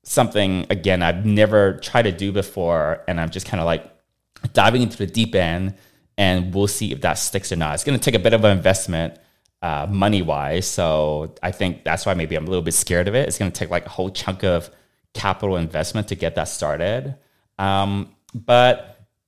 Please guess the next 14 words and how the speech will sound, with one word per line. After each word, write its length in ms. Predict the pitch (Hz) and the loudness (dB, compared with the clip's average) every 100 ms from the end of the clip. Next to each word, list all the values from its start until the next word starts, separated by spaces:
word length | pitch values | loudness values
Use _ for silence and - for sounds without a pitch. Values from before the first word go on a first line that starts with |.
| _ _ | _ _
what 220 | 143 185 | -2 2
I 60 | 190 | 4
remind 400 | 170 135 123 135 | 4 4 4 6
myself 320 | 131 131 113 | 4 2 4
all 140 | 117 | 4
the 80 | 113 | 4
time 360 | - 104 110 107 | -2 -2 0 4
is, 360 | 98 95 95 - _ _ _ _ _ - | 2 2 -2 -12 _ _ _ _ _ -8
like, 160 | - | -4
nothing 640 | 120 117 147 170 196 190 202 | 4 6 6 6 2 2 2
is, 500 | 135 131 123 117 - _ - | 6 8 6 2 -8 _ -4
nothing 240 | 147 220 | -2 0
is 100 | 175 | -2
permanent 600 | - - 139 123 90 80 | -2 0 2 2 2 0